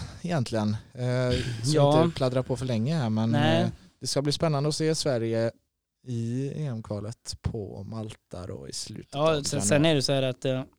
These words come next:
Speaker 2: det är som du säger, det ska mycket till att inte Sverige, mm, eh, vad heter det, tar sig vidare, för Sverige är ett bra lag.
Speaker 1: Mm.
Speaker 2: <clears throat> Men skulle de inte göra det, det, då
Speaker 1: Då känns det som några kommer stryka med.
Speaker 2: <laughs> Ja.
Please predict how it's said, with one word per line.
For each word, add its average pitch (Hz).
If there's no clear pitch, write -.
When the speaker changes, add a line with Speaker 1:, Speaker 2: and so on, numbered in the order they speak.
Speaker 2:
det 147
är 127
som 135
du 143
säger, 131
det 127
ska -
mycket 135
till 120
att 110
inte 120
Sverige, 120
mm, 120
eh, 123
vad 120
heter 117
det, 113
tar 117
sig -
vidare, 123
för 123
Sverige 120
är 120
ett -
bra 120
lag. 117
Speaker 1:
Mm. 104
Speaker 2:
<clears throat> 135
Men 127
skulle 131
de 127
inte 135
göra 160
det, 117
det, 127
då 143
Speaker 1:
Då 117
känns 123
det -
som 120
några 110
kommer 131
stryka 120
med. 107
Speaker 2:
<laughs> -
Ja. 139